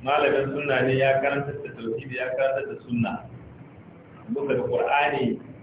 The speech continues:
na hadisi. Ai, a ce Qur'ani, hadisi kuna ji su mai na. Su uku. Sannan da ijma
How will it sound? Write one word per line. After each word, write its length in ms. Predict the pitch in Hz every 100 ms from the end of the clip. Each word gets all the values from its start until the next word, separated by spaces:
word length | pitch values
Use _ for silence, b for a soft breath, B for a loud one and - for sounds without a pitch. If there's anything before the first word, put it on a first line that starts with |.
| - - - 110
na 80 | 110
hadisi. 480 | 104 113 117 - - -
Ai, 140 | 123
a 260 | 139 127 127
ce 320 | 127 117 113 - - - - -
Qur'ani, 560 | 113 117 135 143 147 131
hadisi 520 | 123 120 131 - 117 -
kuna 320 | 131 123 107 110
ji 140 | 113 107
su 120 | 107
mai 180 | 104 104
na. 260 | 98 - - - - - - - - - - - -
Su 180 | - -
uku. 480 | - 330 - - - - - - - - - - -
Sannan 320 | 127 151 165
da 80 | 147
ijma 560 | 127 123 127 135 135